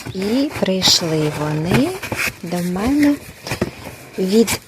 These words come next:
Вірочки з Фейсбука. Кого зацікавить, пізніше дам посилання. Ось так все запаковано. Бачите, <clears throat> гарненько в картон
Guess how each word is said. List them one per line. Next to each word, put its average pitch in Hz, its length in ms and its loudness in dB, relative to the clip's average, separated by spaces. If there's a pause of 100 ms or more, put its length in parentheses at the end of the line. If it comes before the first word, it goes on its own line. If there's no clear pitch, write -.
Вірочки 175 720 4
з - 120 0
Фейсбука. 170 880 0 (1600)
Кого 196 220 2
зацікавить, 190 760 0 (920)
пізніше 202 340 2
дам 190 240 -2
посилання. 143 720 -4
Ось 190 180 -4
так 156 260 -4
все - 260 -2
запаковано. 165 1040 -4 (1600)
Бачите, 196 440 -6 (360)
<clears throat> 226 220 8 (720)
гарненько 170 680 0 (600)
в - 120 -18
картон 170 640 -2